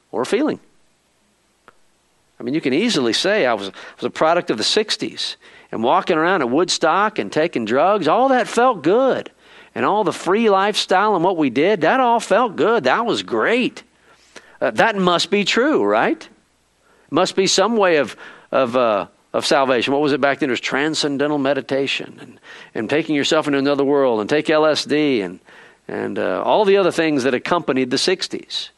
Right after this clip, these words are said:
Notice I didn't, I didn't add rock music 'cause that's separate. That's a different wonderful gift of God. No, that's in quotes.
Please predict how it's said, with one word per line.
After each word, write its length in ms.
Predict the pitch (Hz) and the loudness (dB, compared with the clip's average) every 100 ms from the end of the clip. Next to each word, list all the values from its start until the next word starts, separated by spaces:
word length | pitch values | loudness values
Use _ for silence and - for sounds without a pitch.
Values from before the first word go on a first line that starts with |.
| _ _ _ _ _ - | _ _ _ _ _ -8
Notice 280 | 110 143 135 | -2 -2 0
I 120 | 127 | -2
didn't, 340 | 139 135 - 113 | -2 -6 -8 -4
I 60 | |
didn't 160 | 117 117 | -4 -2
add 220 | 120 113 | 0 0
rock 280 | 123 127 - | 0 0 -2
music 300 | 139 120 98 | -4 -2 -4
'cause 140 | 101 | -4
that's 320 | 110 117 - - _ | -2 -4 -6 -20 _
separate. 540 | - - 135 - - - | -10 -4 -2 -2 -8 -6
That's 220 | 110 - | -6 -6
a 40 | |
different 500 | 90 - 123 135 110 - - - - - | -6 -2 -2 -2 -4 -8 -18 -16 -12 -6
wonderful 760 | 117 143 143 139 151 143 117 - - - - | 0 0 0 0 0 0 0 -4 -16 -20 -6
gift 340 | 131 147 - | -2 -2 -2
of 140 | 127 110 139 - | -6 -4 -6 0
God. 360 | 156 113 92 - - - | 2 2 0 -4 -14 -6
No, 240 | 113 92 - - - - - - | -4 -4 -8 -20 -20 -20 -20 -10
that's 260 | - - - | -8 -8 -6
in 260 | - 139 | -4 -2
quotes. 680 | 117 - 127 98 - - - | -2 0 0 0 -2 -4 -6